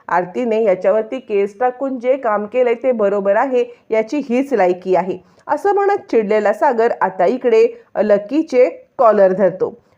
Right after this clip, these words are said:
लकीची कॉलर धरल्यावरती सागर म्हणायला लागतो, "याची हीच लायकी आहे." यावरती आता इकडे लकी म्हणतो, "दादूस, काय बोलतोयस तू?"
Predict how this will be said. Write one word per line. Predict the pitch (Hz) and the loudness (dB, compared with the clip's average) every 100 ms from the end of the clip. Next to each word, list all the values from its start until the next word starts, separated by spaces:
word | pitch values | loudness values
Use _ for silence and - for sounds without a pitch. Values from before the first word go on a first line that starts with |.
| - | -2
लकीची | 302 311 330 320 427 | 0 0 -2 0 0
कॉलर | 427 302 277 | 2 4 2
धरल्यावरती | 294 233 226 240 285 269 269 | 2 0 2 2 2 0 -4
सागर | 254 175 196 202 | 0 0 0 0
म्हणायला | 185 185 196 | 0 0 0
लागतो, | 254 - 226 | -2 0 0
"याची | 208 180 233 220 | 2 -2 -6 -6
हीच | 247 277 277 | -2 -2 0
लायकी | 196 185 185 190 | 0 0 0 0
आहे." | 180 185 - _ _ | 0 -2 -6 _ _
यावरती | 180 170 160 202 202 208 - | -2 0 2 -2 -2 -8 -4
आता | 180 190 | -4 0
इकडे | 196 226 226 | 0 0 0
लकी | 190 220 | -2 -2
म्हणतो, | 226 254 254 | -2 0 0
"दादूस, | 262 196 196 277 - | 2 0 0 -4 -2
काय | 247 285 | 0 2
बोलतोयस | 370 339 277 269 277 269 | 2 -2 0 -2 -2 -4
तू?" | 247 | -6